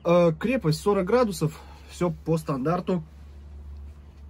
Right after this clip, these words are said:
Из интересного, что можно добавить? Мягкий бленд с нотками ванили, мёда и дерева. Окей, это мы тоже узнаем. Что мне ещё нравится в этом виске,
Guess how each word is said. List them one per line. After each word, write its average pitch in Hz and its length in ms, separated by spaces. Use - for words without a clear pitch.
Из 185 300
интересного, 165 680
что - 280
можно 156 280
добавить? 131 500
Мягкий 180 460
бленд 208 420
с - 200
нотками 160 460
ванили, 196 640
мёда 156 520
и 151 220
дерева. 101 520
Окей, 120 440
это 120 220
мы 120 120
тоже 120 220
узнаем. 151 380
Что - 200
мне 226 160
ещё 208 200
нравится 185 420
в 127 60
этом 135 240
виске, 156 340